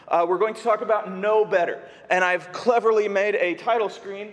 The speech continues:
in which those are pictures of a lot of people around the world, not specific people, just people of all, uh, ages, all sexes, all, uh, nationalities, all beliefs,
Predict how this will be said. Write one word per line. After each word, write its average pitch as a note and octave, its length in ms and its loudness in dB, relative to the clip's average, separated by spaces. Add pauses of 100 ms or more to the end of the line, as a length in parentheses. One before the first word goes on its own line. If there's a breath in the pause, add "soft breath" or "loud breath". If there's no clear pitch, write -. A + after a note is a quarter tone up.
(300 loud breath)
in F#3+ 160 -6
which G3+ 240 0
those G#3 240 0
are F#3+ 60 0
pictures G#3+ 440 -6
of F#3+ 80 -2
a F3 40 -4
lot F#3+ 260 -2
of G3+ 100 -10
people G3+ 240 -8
around F#3+ 260 -2
the F3+ 40 -4
world, F#3+ 300 -2
not F3+ 160 -4
specific F#3 400 -8
people, G3 240 -8
just F3+ 180 -10
people A3 320 0
of D#3+ 80 2
all, F#3+ 340 2 (220 loud breath)
uh, F3 220 6 (240)
ages, D#3+ 440 -2
all F#3+ 280 2
sexes, E3 600 -6
all, F#3 720 0
uh, D3+ 300 0
nationalities, F3+ 800 -2
all F#3 300 2
beliefs, F3+ 720 -6